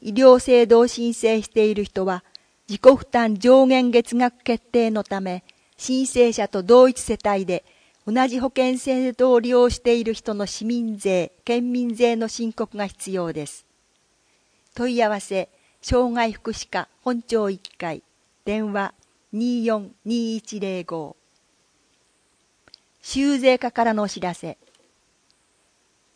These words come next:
税法上で扶養されている人でも、非課税証明書を発行できますが、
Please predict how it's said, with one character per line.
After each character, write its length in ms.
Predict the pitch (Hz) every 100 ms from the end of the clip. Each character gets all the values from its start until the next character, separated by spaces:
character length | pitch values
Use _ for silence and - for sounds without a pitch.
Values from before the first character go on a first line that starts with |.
| _ _ -
税 240 | 247 285
法 300 | 262 269 247
上 280 | 214 226 208
で 140 | 202
扶 120 | 202 226
養 220 | 262 247
さ 140 | 247
れ 120 | 233
て 160 | 220 226
い 20 |
る 80 | 220
人 220 | - 202
で 100 | 185
も、 200 | 180 170 _ _ _ _
非 100 | -
課 160 | 262 254
税 220 | 269 262
証 260 | 254 247
明 200 | 233 226
書 160 | 214 214
を 60 | 202
発 200 | 220 _
行 180 | 214 208
で 120 | 196
き 120 | 190
ま 160 | 190 180
す 140 | -
が、 180 | 175